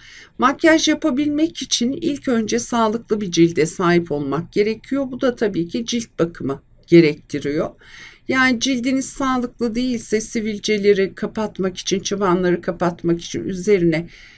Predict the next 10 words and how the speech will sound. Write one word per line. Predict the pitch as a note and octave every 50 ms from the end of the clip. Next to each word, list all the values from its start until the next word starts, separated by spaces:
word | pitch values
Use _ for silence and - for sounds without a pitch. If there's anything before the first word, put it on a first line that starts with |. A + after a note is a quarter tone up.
| - - _ -
e, | - F3 F#3 F3+ E3+ F3 E3+
çeşitli | E3+ - G#3+ G3 - - - F3+ G3
işlemler | F#3+ - - - G3+ F3+ F3 F3 F3 E3+ E3
uygulamanız | B2 C3+ F3+ G3+ E3+ F3 F3 F3+ E3 E3 F3 A3+ C#4+ C#4+ C#4 -
cildi | - A3+ A#3 G#3+ G#3+ G#3 A#3+ G#3+
daha | A#3+ B3 G#3 A#3+ F#3+
da | A3 A3+
sorunlu | A3 - - A3+ G#3 G#3+ G#3+ G#3 G#3 G#3 G3+
hale | F3+ D#3+ D#3+ D#3 D#3 D#3
getirir. | D#3 - D#3+ E3+ E3+ - - B3 E4 E4+ E4+ -